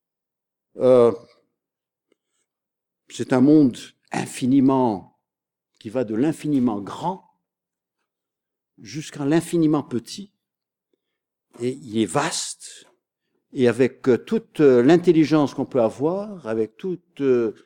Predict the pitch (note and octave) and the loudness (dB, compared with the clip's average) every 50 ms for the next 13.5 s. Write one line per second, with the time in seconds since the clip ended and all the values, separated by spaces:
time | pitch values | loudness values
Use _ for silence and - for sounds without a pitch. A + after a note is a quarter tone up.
0 | _ _ - A#2 A2+ - - G3 E3+ E3+ E3+ D3 C3+ - - F3 E3 D#3 C#3+ C#3 | _ _ -14 -14 -12 -10 -8 -6 -4 -4 -4 -6 -6 -8 -6 -4 -4 -2 -4 -4
1 | - D#3 D3+ C#3+ - - F3+ E3+ E3 D3 - C#3+ C3+ B2+ B2 - D3 C#3+ - - | -4 -4 -6 -6 -4 -2 0 0 0 0 -2 -4 -4 -4 -4 -6 -8 -8 -8 -6
2 | - C3+ B2 A#2 - C#3+ C3 - - D3 C#3+ A#2+ B2 C#3 F3 F#3+ G#3+ G3+ G3 - | -4 -4 -4 -4 -6 -8 -10 -6 -4 -4 -4 -4 -4 0 0 0 0 0 -4 -14
3 | _ _ _ _ _ _ _ _ _ _ _ _ _ - C3+ C#3 C3 C3+ D#3 C#3+ | _ _ _ _ _ _ _ _ _ _ _ _ _ -8 -6 -6 0 0 0 0
4 | - - _ - - D3 C#3 C3 B2+ A#2 - - _ _ _ - D3+ C3+ F#3 A3+ | 0 -4 _ -8 -2 0 2 2 2 0 -2 -6 _ _ _ -8 -4 -2 0 0
5 | G#3+ G3+ E3+ D3 D3 F3 - - B3+ B3+ A#3 A#3+ - A3+ G#3 G#3 G#3 F#3+ E3+ G#3+ | -2 -2 -2 -2 -2 -4 -4 -4 -6 -4 -4 -2 -2 -2 0 0 0 0 0 0
6 | G#3+ G3+ E3+ C3+ - - _ _ _ _ _ _ - C#3+ D#3 D3+ G3+ F#3+ - F#3 | 2 0 0 -2 -6 -10 _ _ _ _ _ _ -6 -6 -4 -2 -2 -2 0 0
7 | E3 D#3 - E3+ - - F#3 F3 D#3 C3+ D3+ D3+ D#3 F3 D#3 - F#3 F3+ D3+ D3+ | -2 -4 -4 -10 -4 0 0 2 2 2 0 0 0 -2 -2 0 0 -2 0 0
8 | E3+ E3+ E3 D#3 C#3 D3+ D#3+ D3+ C#3 - - G3 G3+ A3 - _ _ _ _ _ | -2 -4 -4 -4 -4 -6 -6 -6 -6 -8 -10 -12 -12 -12 -14 _ _ _ _ _
9 | _ _ _ _ G#2+ G#2 G2+ A#2 G#2+ _ - C3 B2 - - B2+ A#2 - - G#2 | _ _ _ _ -20 -20 -18 -20 -18 _ -12 -12 -12 -12 -16 -18 -18 -16 -16 -16
10 | F2 F2 G#2 G2 F#2 - - _ - - - A2+ - - - _ _ _ _ _ | -14 -12 -10 -10 -10 -12 -16 _ -20 -20 -20 -20 -20 -20 -20 _ _ _ _ _
11 | _ _ _ _ _ _ _ _ _ _ _ _ _ _ _ _ - C3+ - D#3+ | _ _ _ _ _ _ _ _ _ _ _ _ _ _ _ _ -8 -8 -6 -6
12 | C3+ - - D3+ C3 - - A#2+ B2+ B2 - - D#3 C#3 B2+ A#2 C#3 D3 C3+ A#2+ | -8 -8 -6 -6 -6 -6 -6 -6 -6 -4 -4 -2 -2 0 0 0 0 -2 -4 -6
13 | C3+ B2 - - C3 C#3+ F3 F3+ E3 | -8 -12 -12 -12 -12 -12 -12 -12 -14